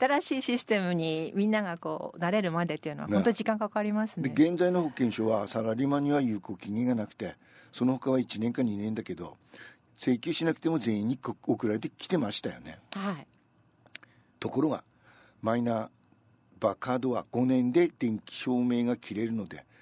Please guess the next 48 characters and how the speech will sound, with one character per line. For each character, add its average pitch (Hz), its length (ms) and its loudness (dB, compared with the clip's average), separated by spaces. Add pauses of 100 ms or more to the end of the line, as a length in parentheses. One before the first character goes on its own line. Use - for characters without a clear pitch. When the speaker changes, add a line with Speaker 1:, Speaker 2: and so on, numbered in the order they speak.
(260)
Speaker 2:
五 117 140 0
年 123 220 4
ご 120 100 0
と 156 120 2
に 165 140 2
全 110 260 0
員 104 60 -4
が 123 160 0
役 110 300 -2
所 147 100 0
の 156 100 2
窓 101 280 -2
口 151 280 0
に 160 140 0 (540)
行 101 120 -8
か - 120 -2
ね - 100 -6
ば 80 140 -8
ま 76 140 -8
ね 62 100 -12
ん。 - 40 -20 (960)
で、 285 60 2
Speaker 1:
う - 20 -
ん。 - 20 4
Speaker 2:
岸 415 220 0
田 370 60 2
首 269 120 6
相 147 300 0
は、 135 280 0 (500)
自 107 140 -8
動 156 140 6
的 160 200 0
に 165 140 0
資 - 100 -6
格 110 180 -4
確 - 260 -6
認 120 120 0
書 113 140 -2
が 147 80 0
手 131 100 -2
元 117 220 -2
に 139 80 -4
届 113 280 -6
く 135 60 -2
よ 127 100 2
う 117 40 0
に 104 80 -4
と - 240 -12